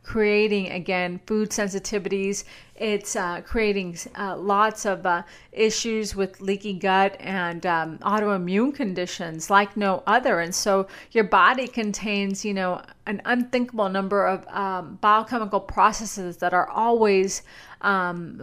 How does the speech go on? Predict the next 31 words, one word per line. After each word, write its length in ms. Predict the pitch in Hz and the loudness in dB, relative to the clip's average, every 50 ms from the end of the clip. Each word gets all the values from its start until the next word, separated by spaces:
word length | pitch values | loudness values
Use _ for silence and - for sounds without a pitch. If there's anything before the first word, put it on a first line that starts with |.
| 202 | -2
going 320 | 190 226 226 220 214 208 196 | 2 2 4 4 4 4 4
on 280 | 190 190 196 202 196 | 4 4 4 2 0
in 200 | 196 - 214 196 | -2 -2 -2 -2
your 160 | 190 190 180 | 0 0 -2
gut. 420 | 160 156 - - 202 196 214 233 - | -2 -4 0 4 6 6 6 6 4
And 180 | - 214 202 202 | 2 0 0 0
so 240 | - - 226 196 196 | 0 2 4 4 2
you 240 | 190 196 196 202 | 2 2 0 -2
want 380 | 202 180 190 202 208 208 208 208 | -2 0 0 2 2 2 0 0
to 100 | - - | -2 -2
make 200 | 208 202 202 190 | 0 0 -2 -2
sure 160 | - - 214 196 | -2 -2 0 0
you're 180 | 190 185 185 | 0 0 -2
following 520 | 185 - - 202 202 202 202 202 196 190 180 | -2 0 4 6 6 6 6 4 2 0 -2
a 40 | |
good, 280 | 170 160 - 202 196 202 | -2 0 2 0 2 0
proper 380 | - - - 214 202 196 - 185 | 0 0 4 4 4 4 2 -4
diet, 640 | 180 147 - 175 165 165 180 214 240 254 247 247 - - - - - - - - | -4 0 4 6 6 6 6 6 4 2 0 -2 -12 -20 -20 -20 -20 -20 -14 -8
uh, 280 | - 208 196 190 180 185 - - _ - | -4 -4 -2 -2 -2 -4 -6 -10 _ 0
filled 340 | - 220 214 214 214 196 | 4 6 6 6 6 4
with 140 | 180 196 175 | 2 0 0
micronutrients, 1500 | 170 180 170 165 165 185 208 214 - 233 233 226 220 220 233 233 233 220 - - 247 240 240 240 247 247 254 254 - - - - | 0 0 2 2 2 2 0 0 0 0 2 2 2 2 2 2 2 0 -2 -2 0 2 2 2 2 2 0 -2 -4 -4 -6 -4
and 260 | - 208 202 196 196 | -2 0 0 0 2
not 180 | 190 202 202 202 | 2 2 2 4
only 280 | 208 202 202 196 196 185 | 2 2 0 0 -2 -2
just 320 | 190 196 185 - - - | -4 -4 -6 -6 -8 -10
macronutrients, 1500 | - 175 175 170 165 170 170 175 170 202 - - - 226 220 226 220 233 240 220 - - 254 240 247 247 254 247 - - | -8 -8 -6 -6 -4 0 2 2 2 0 0 -4 -4 -2 -2 0 0 0 0 -2 -2 -2 -2 0 2 0 0 0 -4 -4
uh, 300 | - - - 175 151 170 | -4 -2 0 0 -2 -2
such 280 | 196 - - 214 208 - | -2 -2 -2 -2 -2 -2
as 280 | 208 185 180 - - - - - - - - - 214 202 | -4 -6 -6 -8 -14 -16 -18 -20 -20 -18 -8 -4 -2 0
good, 420 | 180 208 214 214 214 214 190 202 | 4 6 6 6 6 6 4 0